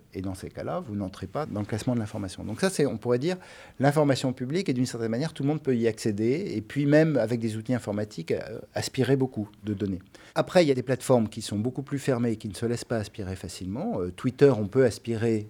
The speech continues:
mais si on tire trop, on va se faire, euh, fermer la porte. Mais une grande partie des données qui intéressent le marché publicitaire, elles sont, elles, non pas dans ce qui est public, mais elles sont dans nos comportements. Et donc, nos comportements, c'est les traces de nos navigations. Et ça, elles sont pas sur le web,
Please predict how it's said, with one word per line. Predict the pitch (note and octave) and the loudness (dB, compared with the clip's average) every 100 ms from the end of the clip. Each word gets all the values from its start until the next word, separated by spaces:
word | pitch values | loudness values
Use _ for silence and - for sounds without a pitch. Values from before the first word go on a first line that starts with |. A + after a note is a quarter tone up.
| - | -8
mais | F#2+ F#2 F#2 F2+ | -4 -2 -2 -4
si | F#2+ | -6
on | |
tire | F2 G2+ | -4 -4
trop, | - A#2+ A2+ - | -4 -2 -2 -4
on | F#2 | -12
va | |
se | - | -10
faire, | - F#2 D#2+ | -6 -6 -6
euh, | D#2 D#2+ D#2+ - | -12 -12 -14 -4
fermer | A#2+ A2 G#2+ | -2 2 2
la | F#2+ | 0
porte. | C3+ E3 - - - - - - - - | 2 2 2 -12 -14 -16 -14 -14 -16 2
Mais | C3 E3 D3 - - | 8 10 8 4 0
une | A#2+ B2 | 4 6
grande | C#3 F3 | 6 6
partie | D3 - - | 4 2 -6
des | C3+ B2+ | 0 4
données | C3 C3 B2 | 6 6 4
qui | - C3 | 4 6
intéressent | D3 E3 C#3+ C#3 B2+ A#2 | 6 4 4 2 0 -2
le | |
marché | A2 A#2 - - A2+ G2+ | 0 0 -4 -2 -2 -2
publicitaire, | - G2+ F#2+ - F#2+ - F3+ G#3 C#3 G2 - - | -4 -8 -8 -10 -8 -2 -2 -2 -6 -10 -14 -6
elles | B2+ A#2+ | -2 -2
sont, | - C3+ A#2+ A2 | 0 0 0 0
elles, | - B2+ A#2 F#2+ F2 - | 2 2 2 0 -6 -6
non | A2+ D3+ | 0 0
pas | D#3 D#3 C#3+ A2+ | 4 6 6 4
dans | G#2 | -2
ce | F2+ | -6
qui | E2+ | -10
est | |
public, | - A#2 E3 A3 G#3+ | -8 -8 -4 -4 -2
mais | G#2 | -2
elles | F#2+ | -2
sont | D#3+ | -2
dans | B2 | 0
nos | G2+ G#2+ | 0 -2
comportements. | C3 B2+ C3 - D3+ A#2+ G2+ - - - - - - | -4 -4 -4 -2 -2 -4 -8 -20 -20 -20 -20 -20 -10
Et | - | -2
donc, | A2 A2+ | -2 0
nos | C3 D#3+ | 6 6
comportements, | E3 B2+ A2+ - C3 F3 | 6 0 -2 -2 0 0
c'est | E3 A#2 | 0 0
les | G#2+ | 0
traces | - E3 D#3 | 2 2 2
de | A#2 | -2
nos | A#2 | -2
navigations. | A#2+ A#2+ A#2 A2+ - A2 F#2+ - | -2 -2 -4 -6 -6 -10 -12 -10
Et | F#2 | -10
ça, | - D3+ C#3+ | -2 4 4
elles | G#2 | 2
sont | - G2+ | -2 -2
pas | - G#2+ | 2 2
sur | F#2+ E2 E2+ | 0 -4 -4
le | |
web, | G#2 F3+ | -2 -2